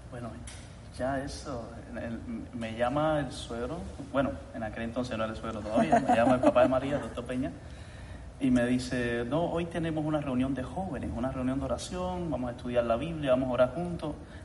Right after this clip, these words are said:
te vamos a invitar, si tú no tienes mucho lugar donde congregarte todavía, ven por acá." "Eh, bueno, doctor, voy a ver si puedo hacer un esfuerzo, eh, dame la dirección, mándamela por texto para si hay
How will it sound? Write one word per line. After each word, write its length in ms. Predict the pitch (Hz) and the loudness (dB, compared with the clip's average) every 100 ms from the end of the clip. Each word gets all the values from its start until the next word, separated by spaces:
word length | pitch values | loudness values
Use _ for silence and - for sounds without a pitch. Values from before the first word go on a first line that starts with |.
| - | 0
te 60 | 120 | 4
vamos 180 | 131 160 | 4 4
a 40 | |
invitar, 320 | 165 156 208 | 0 4 4
si 120 | 214 - | 4 -4
tú 160 | 131 135 - 143 | -6 -8 -10 -2
no 220 | 123 123 | -2 0
tienes 180 | 135 139 | 0 0
mucho 280 | 139 135 - 131 123 | -2 -4 -8 -8 -6
lugar 240 | 113 120 127 | 4 6 6
donde 200 | 123 117 | 2 -2
congregarte 440 | 113 110 123 - | -2 4 4 4
todavía, 460 | 120 110 156 185 147 | -2 0 0 0 0
ven 140 | 143 | 0
por 120 | 147 | -2
acá." 240 | 165 175 175 - - - - | -2 -2 -4 -8 -12 -12 -6
"Eh, 60 | 131 | -2
bueno, 240 | 175 214 | 2 2
doctor, 340 | 180 - 214 156 | 0 -2 -4 -2
voy 180 | 151 175 | -2 0
a 280 | 180 175 165 | 0 2 2
ver 220 | 190 196 | -2 -4
si 140 | - | -6
puedo 200 | 147 175 | 0 2
hacer 200 | 165 170 | 2 0
un 100 | 160 | 0
esfuerzo, 920 | 143 - 185 185 165 - 156 143 139 - - - - - | 0 0 -2 -2 -4 -4 -2 -2 -2 -6 -12 -10 -8 -2
eh, 500 | 135 127 127 123 120 127 | 0 2 2 2 0 6
dame 200 | 185 196 | 8 8
la 60 | 180 | 6
dirección, 360 | 165 160 190 | 4 2 4
mándamela 380 | 170 175 170 160 | 4 6 6 6
por 120 | 147 | 4
texto 320 | - 185 180 - | -2 -2 -2 0
para 160 | 139 131 | 0 2
si 120 | |
hay 60 | 135 | 4